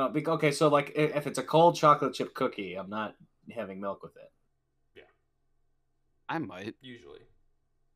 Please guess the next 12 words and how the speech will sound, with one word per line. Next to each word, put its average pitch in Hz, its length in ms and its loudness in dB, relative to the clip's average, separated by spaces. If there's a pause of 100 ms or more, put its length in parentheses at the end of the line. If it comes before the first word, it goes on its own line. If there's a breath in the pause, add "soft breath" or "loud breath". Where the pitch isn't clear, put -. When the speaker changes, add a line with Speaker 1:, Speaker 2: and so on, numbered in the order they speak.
(760)
Speaker 3:
I 151 120 0
might. 117 340 0
Am 147 140 2
I 165 140 4
the 208 140 2
only 156 260 2
one 151 200 2
that, 151 240 -2
I 127 60 -12
mean, 117 240 -4
yeah, 107 160 -6
like, 98 260 -10